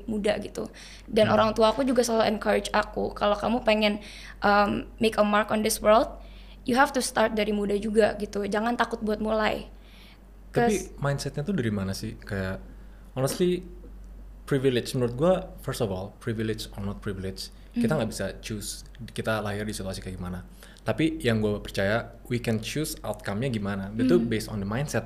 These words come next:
Speaker 2: mostly. I think growth mindset itu yang berkontribusi either ninety, ninety-five percent orang sukses atau enggak.
Speaker 1: Hmm.
Speaker 2: Tapi how? Kalau in your case,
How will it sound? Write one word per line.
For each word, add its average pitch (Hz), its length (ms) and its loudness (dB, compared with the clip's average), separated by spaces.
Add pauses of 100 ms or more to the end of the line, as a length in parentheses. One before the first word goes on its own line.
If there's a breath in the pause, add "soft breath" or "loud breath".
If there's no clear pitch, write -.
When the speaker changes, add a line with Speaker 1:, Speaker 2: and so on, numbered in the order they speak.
(140)
Speaker 2:
mostly. 120 680 0
I 117 80 0
think 170 320 -2 (500 loud breath)
growth 131 380 0
mindset 135 480 -2
itu 117 80 -8
yang 151 160 0
berkontribusi 101 800 -6
either 123 300 -4
ninety, 120 340 0
ninety-five 117 320 -2
percent 120 320 -4
orang 113 160 -4
sukses - 240 -10
atau 104 160 -8
enggak. 101 320 -6 (240 loud breath)
Speaker 1:
Hmm. 254 400 0 (100)
Speaker 2:
Tapi - 380 -2 (160)
how? 117 420 4
Kalau 131 220 0
in 127 160 -2
your 147 240 2
case, - 480 -6